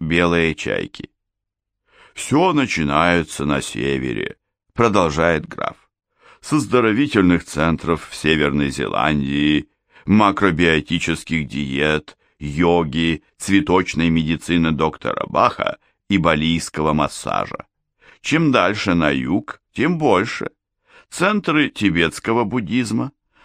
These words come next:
Суфийская академия и частные католические школы Хеллеррупе, Институт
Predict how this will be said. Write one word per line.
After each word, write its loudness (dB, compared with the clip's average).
Суфийская 0
академия 0
и -6
частные 0
католические -6
школы -4
Хеллеррупе, 0
Институт -2